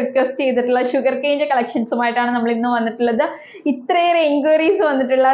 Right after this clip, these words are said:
റീസ്റ്റോക്ക് ചെയ്യാൻ റിക്വസ്റ്റ് വന്നിട്ടുള്ള ഒരു ഐറ്റം വേറെ ഉണ്ടാവില്ല ട്ടോ. അപ്പൊ നമ്മൾ നല്ല അടിപൊളി നാല് കളർ ഷെയ്ഡ്സിലാണ് കൊണ്ടുവന്നിട്ടുള്ളത്. അപ്പൊ നമുക്ക് സമയം കളയാൻ നേരെ നമുക്ക് വീഡിയോ ഡീറ്റെയിലിംഗിലേക്ക് പോവാം. അപ്പൊ ഫസ്റ്റ് കളർ ഷെയ്ഡ് തന്നെ വരുന്നത് നല്ല ബ്യൂട്ടിഫുൾ ആയിട്ട് വരുന്ന ഒരു മെറൂൺ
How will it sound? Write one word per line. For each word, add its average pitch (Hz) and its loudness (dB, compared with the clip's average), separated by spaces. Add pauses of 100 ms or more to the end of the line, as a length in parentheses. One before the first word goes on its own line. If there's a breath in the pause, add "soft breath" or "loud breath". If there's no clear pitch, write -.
റീസ്റ്റോക്ക് 294 0
ചെയ്യാൻ 269 0
റിക്വസ്റ്റ് 311 -2
വന്നിട്ടുള്ള 262 0
ഒരു 240 0
ഐറ്റം 240 0
വേറെ 226 0
ഉണ്ടാവില്ല 208 2
ട്ടോ. 208 0
അപ്പൊ 214 -2
നമ്മൾ 226 0 (280)
നല്ല 254 0 (100)
അടിപൊളി 294 0
നാല് 254 0
കളർ 226 0
ഷെയ്ഡ്സിലാണ് 262 -2
കൊണ്ടുവന്നിട്ടുള്ളത്. 226 0 (460 loud breath)
അപ്പൊ 262 2
നമുക്ക് 294 0
സമയം 269 0
കളയാൻ 277 2 (100)
നേരെ 262 0
നമുക്ക് 277 0
വീഡിയോ 370 0
ഡീറ്റെയിലിംഗിലേക്ക് 214 0 (100)
പോവാം. 185 -2 (220 loud breath)
അപ്പൊ 277 10
ഫസ്റ്റ് 285 6
കളർ 294 6 (100)
ഷെയ്ഡ് 302 2
തന്നെ 262 0
വരുന്നത് 247 0
നല്ല 247 0 (120)
ബ്യൂട്ടിഫുൾ 294 0
ആയിട്ട് 233 0
വരുന്ന 247 0
ഒരു 247 4
മെറൂൺ 226 2